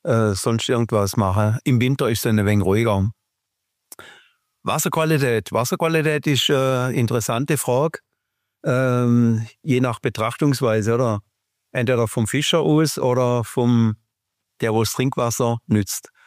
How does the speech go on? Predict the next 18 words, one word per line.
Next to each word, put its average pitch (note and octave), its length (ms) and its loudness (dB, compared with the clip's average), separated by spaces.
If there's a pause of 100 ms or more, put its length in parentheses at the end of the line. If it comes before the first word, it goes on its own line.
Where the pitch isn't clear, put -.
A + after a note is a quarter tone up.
(840)
Die B2 80 0
Wasserqualität C#3+ 680 0
hat C3 160 -2
sich C3+ 240 -2
natürlich B2 480 0
in B2+ 120 4
den A#2 280 2 (260)
letzten A#2 300 0
dreißig, A2 420 -2
vierzig A#2 300 -2
Jahren A2 320 2 (380)
deutlich D3 480 -2 (240)
verbessert, D3 640 -2 (1000)
äh, - 60 0
wobei A#2+ 1160 -2
Wasserqualität C3 1080 -2
und A#2 480 2
Nährstoffzusammensetzung A#2+ 2000 -2